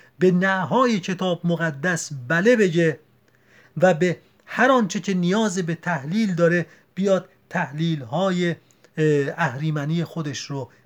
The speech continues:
وارد زندگی های ایمانداران بکنه. وقتی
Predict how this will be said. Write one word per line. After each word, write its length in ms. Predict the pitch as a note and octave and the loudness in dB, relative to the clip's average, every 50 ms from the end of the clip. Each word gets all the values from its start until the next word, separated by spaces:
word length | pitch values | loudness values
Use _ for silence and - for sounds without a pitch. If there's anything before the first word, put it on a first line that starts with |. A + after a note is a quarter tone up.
| _ - | _ -6
وارد 480 | C#3 C#3+ C#3 D3+ D#3+ D3+ D#3 D3+ C#3+ - _ _ _ - | -6 -4 -2 -2 -2 -2 -4 -4 -6 -8 _ _ _ -10
زندگی 440 | C#3+ C3+ C#3+ C3+ B2+ C3 A#2+ B2 B2+ | -6 -6 -6 -6 -6 -10 -10 -8 -8
های 260 | A#2 A#2+ C3+ C#3 C#3 | -6 -6 -6 -6 -8
ایمانداران 680 | B2+ A#2 A2 A2+ A2 G#2+ G#2+ G#2+ G#2 G#2 G#2 G#2 G#2+ | -8 -10 -10 -10 -10 -12 -12 -12 -14 -14 -14 -16 -16
بکنه. 320 | A2 A2 - - D#3 D#3 - _ _ _ _ _ _ _ _ _ _ _ _ _ _ _ _ _ _ _ _ _ _ _ _ _ _ _ _ _ _ _ _ _ _ _ _ _ _ _ _ _ _ _ _ _ _ _ - | -18 -20 -20 -20 -20 -20 -20 _ _ _ _ _ _ _ _ _ _ _ _ _ _ _ _ _ _ _ _ _ _ _ _ _ _ _ _ _ _ _ _ _ _ _ _ _ _ _ _ _ _ _ _ _ _ _ 2
وقتی 420 | - F#3 D#3+ - - C#4+ C4+ - | 2 2 4 4 4 2 2 2